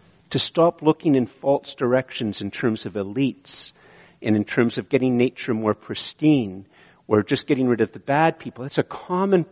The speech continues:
political problem. "Oh, you know, if, if in America only they could get rid of all those people who voted for Clinton. In America, if we could only get rid of all those people who voted for Trump." It's a common, common, common problem. And this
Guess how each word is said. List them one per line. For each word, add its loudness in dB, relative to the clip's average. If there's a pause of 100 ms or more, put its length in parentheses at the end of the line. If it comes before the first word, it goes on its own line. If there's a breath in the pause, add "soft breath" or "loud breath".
political -2
problem. 0
"Oh, -2
you -2
know, 2
if, 2 (420 loud breath)
if 0
in 2
America 2
only 4
they 2
could -10
get 0
rid -4
of 0
all 2
those 0
people -8
who 0
voted 2
for -2
Clinton. -4 (640 soft breath)
In 2
America, 4
if -4
we -6
could 0
only 4
get 0
rid 0
of 2
all 0
those 2
people -6
who -4
voted 0
for -8
Trump." -4
It's -2
a 4
common, 2 (340)
common, 0
common -2
problem. 0
And -6
this -10